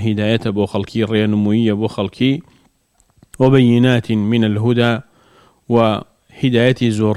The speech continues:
ڕوون و ئاشکرای تێدایە، «والفرقان»، و جیاکەرەوەی حەق و باتڵ، جیاکەرەوەی حەق و ناحەق، «فمن شهد منكم الشهر فليصم»، جا کەسێک کەوا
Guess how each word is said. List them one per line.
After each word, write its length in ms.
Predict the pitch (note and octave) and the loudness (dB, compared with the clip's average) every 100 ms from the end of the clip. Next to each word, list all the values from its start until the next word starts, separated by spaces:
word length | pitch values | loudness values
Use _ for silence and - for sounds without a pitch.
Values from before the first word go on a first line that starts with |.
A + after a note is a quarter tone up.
| A2+ | 0
ڕوون 240 | C3 A#2 | 2 2
و 140 | A2 G2 | 2 0
ئاشکرای 500 | G#2 - - A2+ A#2+ | -2 -4 -4 -2 -2
تێدایە، 440 | A2+ A2+ A2+ A2 G#2 | 0 -2 0 0 0
«والفرقان»، 840 | A#2 B2 - A2+ F2 - B2 A#2+ A2 A2 _ _ - _ _ G#2+ | 0 -2 -4 -6 -6 -4 0 0 -2 -4 _ _ -20 _ _ -6
و 60 | |
جیاکەرەوەی 840 | G#2 A2 G#2 G#2+ A2 G#2+ A#2 G2+ F2+ - | 0 -2 -2 -4 0 2 2 0 -6 -6
حەق 380 | B2+ - _ A2+ | -6 -6 _ -4
و 140 | G2 | -2
باتڵ، 400 | G2+ G2+ - B2 G#2+ G2 - | -2 -4 -4 -6 -6 -8 -6
جیاکەرەوەی 560 | A2 G2+ - G#2 A2 G#2 - | -4 -4 -6 -4 -4 -4 -6
حەق 180 | A2 - | -10 -8
و 80 | G2+ | -8
ناحەق، 440 | G2+ G2+ C#3 C#3+ - _ _ _ _ _ | -8 -4 -2 -2 -8 _ _ _ _ _
«فمن 420 | - C#3+ B2 A2 | -2 0 2 -2
شهد 440 | G#2+ C3+ A2+ A2 G#2 | -4 -2 -2 -2 -2
منكم 500 | A2 B2+ A2+ G#2+ G#2 | -2 -2 -4 -6 -6
الشهر 680 | G#2 - A#2+ A#2 A#2 A2+ - _ _ _ _ _ - | -8 -6 -4 -2 -2 -4 -6 _ _ _ _ _ -2
فليصم»، 680 | D3+ C#3+ B2 G#2+ A2+ G#2 G2+ | 2 4 2 0 -4 -4 -2
جا 180 | A#2+ A#2 | -2 -2
کەسێک 440 | - B2 - G2+ - | -2 -6 -6 -10 -4
کەوا 260 | A#2 A2 | 0 2